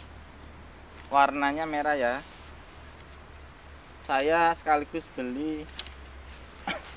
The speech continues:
frame untuk bagian luarnya,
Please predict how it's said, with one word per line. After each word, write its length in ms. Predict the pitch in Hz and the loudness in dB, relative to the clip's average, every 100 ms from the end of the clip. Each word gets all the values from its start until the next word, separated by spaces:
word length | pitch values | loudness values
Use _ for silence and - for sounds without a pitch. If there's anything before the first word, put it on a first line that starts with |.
| - - - - - - - - - - - - - - - | -14 -14 -14 -14 -16 -16 -16 -16 -16 -18 -18 -18 -18 -16 0
frame 400 | - 139 139 135 | 6 6 6 0
untuk 320 | 139 135 - | 2 2 4
bagian 560 | 127 117 117 117 107 87 - | 2 4 4 2 -4 -8 -2
luarnya, 560 | 117 110 107 123 110 | 2 2 2 -2 -4